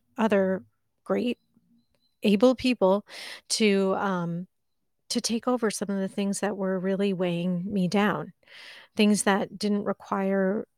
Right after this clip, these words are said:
my personal touch and, um, that could clear space for me to be productive in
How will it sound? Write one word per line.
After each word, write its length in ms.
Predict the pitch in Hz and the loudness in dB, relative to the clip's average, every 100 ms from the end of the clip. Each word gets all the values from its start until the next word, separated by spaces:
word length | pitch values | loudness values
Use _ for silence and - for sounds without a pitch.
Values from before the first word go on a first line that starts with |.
| _ | _
my 360 | 185 180 180 190 | -2 0 2 0
personal 580 | - 190 - 196 196 185 | 0 -2 0 -2 -2 -2
touch 500 | 196 208 - - - - - - _ | -2 -2 -2 -6 -8 -18 -20 -20 _
and, 500 | - 196 196 196 190 | -2 0 2 2 2
um, 360 | 202 202 180 180 | 2 2 0 0
that 180 | 202 - | -2 0
could 160 | 208 | -4
clear 520 | - - 214 208 202 190 | -4 -4 0 2 2 0
space 600 | - 190 196 202 - - | 0 0 0 0 -4 -6
for 200 | - 196 | -4 0
me 180 | 190 185 | 0 0
to 80 | 196 | -2
be 400 | 190 185 180 - | -2 0 0 -2
productive 720 | - 202 175 - 190 190 - | 0 0 0 0 2 2 2
in 240 | 208 202 | 0 0